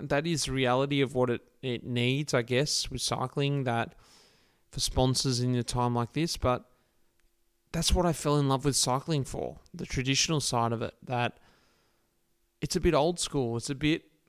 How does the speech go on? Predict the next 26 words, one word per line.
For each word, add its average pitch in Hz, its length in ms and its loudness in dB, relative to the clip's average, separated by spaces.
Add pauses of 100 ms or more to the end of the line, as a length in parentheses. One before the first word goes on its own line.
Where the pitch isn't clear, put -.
(140)
you 139 140 0
know, 131 340 0 (260)
<laughs> - 240 -20
out 151 200 2
of 127 160 -4
date. 139 400 2 (680)
But 135 380 0 (1900)
that's 160 220 0
what 170 80 4
I 170 60 6
love 139 200 4
about 123 320 2
it, - 280 -8
that 127 160 2
it's, - 1040 2
there's 151 180 0
tradition, 139 600 2
there's 123 520 2
respect, - 640 -2
there's, 123 440 -2
you 127 200 0
know, 117 60 0
these 117 440 0
unwritten 120 460 0
rules. 107 600 -2
Um, 107 520 -6